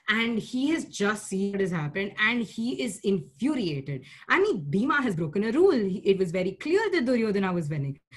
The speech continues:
So he says, "I am going to go and kill all of the Pandavas." And he's saying this, mind you, despite his own brother Krishna being on the Pandava side. And Duryodhana says, "You will do no such thing,"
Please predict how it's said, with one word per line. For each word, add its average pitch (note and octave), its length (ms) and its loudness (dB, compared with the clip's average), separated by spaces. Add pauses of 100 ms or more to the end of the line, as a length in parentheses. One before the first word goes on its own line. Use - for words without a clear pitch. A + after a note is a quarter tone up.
(140)
So C4+ 140 2
he B3 180 4
says, C#4 300 -2
"I G3+ 160 6
am E4 160 2
going C4 200 2
to - 60 0
go F3+ 200 0
and C4+ 320 -4
kill F#4 200 6
all C#4+ 140 6
of A#3+ 60 4
the A#3 80 2
Pandavas." D3 500 0 (240)
And C4+ 240 4
he's F#4+ 340 2
saying D#4 280 0
this, A3 180 2
mind F#3 300 0
you, F3+ 200 -2 (480)
despite C#4 720 0
his C#4+ 380 0
own D4 260 4
brother B3+ 360 2
Krishna C4 560 -2
being G3+ 340 0
on A3+ 100 0
the A3+ 80 -2
Pandava G3+ 460 0
side. G3+ 480 -2 (380)
And F#3+ 120 0
Duryodhana G#3+ 520 2
says, A3+ 240 -6
"You G3+ 80 -2
will G3+ 140 0
do G#3 120 -2
no G3+ 300 -2
such D#3+ 300 -10
thing," D3 260 -10